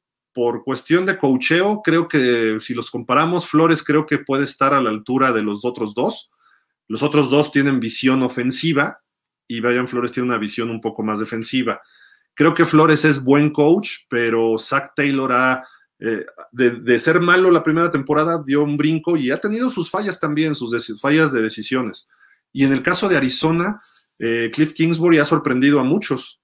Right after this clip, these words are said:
Creo que es un buen coach, eh, también con visión ofensiva, y ha sacado jugo a Kyler Murray, al, al Chapulín Colorado. Necesitamos a alguien que le saque jugo a Tua Tagovailoa o al siguiente quarterback, alguno de los cinco que mencioné,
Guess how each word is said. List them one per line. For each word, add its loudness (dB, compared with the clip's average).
Creo -4
que 2
es 0
un -2
buen 2
coach, 0
eh, 2
también 0
con -2
visión 0
ofensiva, 0
y 4
ha 2
sacado -2
jugo -2
a -2
Kyler 2
Murray, 0
al, -6
al -10
Chapulín -4
Colorado. 0
Necesitamos 0
a 2
alguien 4
que -2
le -2
saque -8
jugo 0
a -8
Tua 2
Tagovailoa 2
o 2
al 0
siguiente -4
quarterback, 0
alguno 6
de 4
los 0
cinco 2
que -2
mencioné, -6